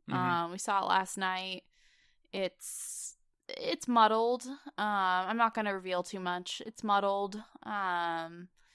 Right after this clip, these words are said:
Speaker 2: but beautiful imagery. Um, has some really horrifying body horror, and has one really, really, really scary monster.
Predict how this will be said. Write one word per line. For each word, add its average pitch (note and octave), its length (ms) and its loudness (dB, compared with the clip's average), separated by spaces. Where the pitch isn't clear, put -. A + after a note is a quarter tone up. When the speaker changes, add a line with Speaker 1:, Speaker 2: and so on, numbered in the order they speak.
Speaker 2:
but F#3+ 440 6
beautiful A3 440 0
imagery. F#3 880 -4
Um, E3 520 -2
has G3+ 280 0
some F#3+ 200 -2
really F#3+ 300 -2
horrifying F3+ 680 -2
body D#3+ 300 -2
horror, E3 640 -8
and G3 140 2
has G3 220 2
one G3+ 360 0
really, F#3 460 -4
really, E3 840 -8
really D#3 560 -8
scary D3 340 -8
monster. - 560 -12